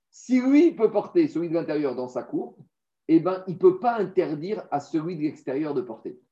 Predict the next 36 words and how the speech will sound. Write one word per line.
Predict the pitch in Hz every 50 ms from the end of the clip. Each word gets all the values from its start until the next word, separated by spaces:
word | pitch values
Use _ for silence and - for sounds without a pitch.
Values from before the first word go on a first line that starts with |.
| _ -
Explication. | 147 135 - - 175 - 147 131 - 107 98 95 _ _ _ _ _ _ -
On | - 139
verra | 165 175 180 214 226
qu'il | 220 208
y | 185
a | 185
une | 180
marcoquette | 170 - 175 170 - 208 185 151
plus | 160 180 214
entre | 190 156
Rabbi, | 156 175 165 156 160 170 175 175 165 139 - -
entre | 175 165 147 - 175 175 - 151 -
Chachamim | - 160 - 160 160 185 190
et | 185 170
Rabbi | 147 143 143 143
Akiva. | 127 - - 110 101 - - _ _ _ _ _ _ _
Quand | - 202 247 233
j'ai | 196 226
le | 202 190 - -
cas | 208 202 208
où | 202 175
j'ai | 131 170 185 185 -
qu'un | 185 175 175 - 170 165 170 151
juif | 127 147 175 190 185 - - _ _ _ _ _ -
là, | 117 123 120 - - _ _ _ -
d'accord ? | 104 - - 156 160 - - _
J'ai | 101 127 123
qu'un | - 160 - - 160 156 143
juif | 123 135 175 175 - _ _ _ -
à | 139 151
l'intérieur | 151 147 147 139 135 147 160 170 170 -
et | 151
un | 151 147
juif | 139 143 135
à | 135
l'extérieur. | 123 123 - 104 101 95 -